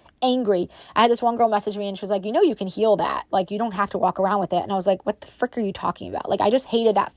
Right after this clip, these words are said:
false hope. I just, like, I, I felt better, you know, like, that status quo that I talked about sometimes on Facebook, which is, like, just remaining the same is easier than striving for something different, having hope and possibly failing. Like, that's so scary. It's so much scarier to want something that you don't end up getting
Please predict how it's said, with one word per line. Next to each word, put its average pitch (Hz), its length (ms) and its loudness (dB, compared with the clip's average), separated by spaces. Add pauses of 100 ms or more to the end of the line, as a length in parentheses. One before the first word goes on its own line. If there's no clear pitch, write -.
false 208 280 4
hope. - 340 0 (360)
I 220 80 6
just, 240 160 6
like, 214 240 4
I, 208 200 4
I 208 120 4
felt 233 480 2
better, 233 460 4 (260)
you 220 80 -6
know, 202 180 6
like, 190 300 2
that - 180 2
status 202 480 2
quo 196 580 4 (760)
that 220 120 8
I 208 80 6
talked 202 300 2
about 190 200 4
sometimes 208 320 -4
on 196 140 -4
Facebook, 220 320 0
which 196 160 -2
is, 196 140 0
like, 190 240 2 (100)
just 240 380 2
remaining 214 440 -2
the 202 80 -4
same 208 400 -2
is 202 220 0
easier 226 500 2
than 202 200 2
striving 202 500 0
for - 80 -6
something 196 380 -4
different, 190 340 -2
having 190 380 -2
hope 196 320 2
and 208 120 -4
possibly 190 480 -4
failing. 196 460 -4
Like, 202 180 -2
that's 190 240 -2
so 214 300 2
scary. 202 480 -2
It's 175 140 -6
so 226 160 0
much 240 180 -4
scarier 208 460 0
to 185 100 -4
want 196 300 -2
something 180 240 -6
that 180 100 -6
you 202 140 -8
don't 190 180 -4
end 208 180 -4
up - 140 -6
getting 208 320 -2